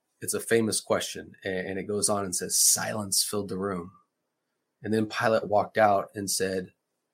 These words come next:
"He's not guilty. I find no fault in him." Jesus declared who he was, what he came to do, and what would happen if you embraced that.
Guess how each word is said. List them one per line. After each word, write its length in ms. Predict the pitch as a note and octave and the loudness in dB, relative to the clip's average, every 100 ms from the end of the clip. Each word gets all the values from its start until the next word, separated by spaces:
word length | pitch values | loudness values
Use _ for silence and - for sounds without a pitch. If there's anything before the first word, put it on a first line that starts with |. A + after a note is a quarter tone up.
| _ _ | _ _
"He's 200 | B2 B2 | 0 4
not 220 | A#2+ A2+ | 4 4
guilty. 400 | B2+ - - _ _ G#2 | 0 0 -12 _ _ -8
I 60 | |
find 300 | - A#2 A2+ | 4 6 6
no 100 | G#2 | 2
fault 320 | F#2+ G#2+ G#2+ | 2 0 0
in 80 | - | -6
him." 220 | - - - _ _ _ _ _ _ _ _ _ _ _ _ _ _ _ _ _ _ _ _ _ _ _ | -14 -20 -20 _ _ _ _ _ _ _ _ _ _ _ _ _ _ _ _ _ _ _ _ _ _ _
Jesus 340 | - A2+ G2+ F#2+ | -2 -2 -2 -4
declared 540 | G2+ - A2 G#2+ G2+ - _ | -6 0 2 2 0 -12 _
who 180 | A2+ | 0
he 80 | A#2+ | 2
was, 560 | A#2 F#2+ F#2+ - - - _ _ _ _ _ _ _ _ - | 4 2 2 0 -2 -8 _ _ _ _ _ _ _ _ -8
what 220 | G2 G#2+ | 0 0
he 40 | |
came 260 | A2 A2 A2 | 0 0 0
to 60 | G#2+ | -2
do, 380 | G2 F2+ F2+ _ _ _ _ _ _ _ _ _ | -2 -4 -6 _ _ _ _ _ _ _ _ _
and 180 | F#2 F#2 | -8 -2
what 120 | G#2 | 0
would 120 | G2 | 0
happen 300 | A2 - - | -2 -2 -2
if 100 | F2+ | -6
you 140 | F#2+ F#2 | -4 -4
embraced 640 | F2+ F2+ F#2+ G#2 - - | -4 -4 -2 0 0 -4
that. 220 | - - | -14 -16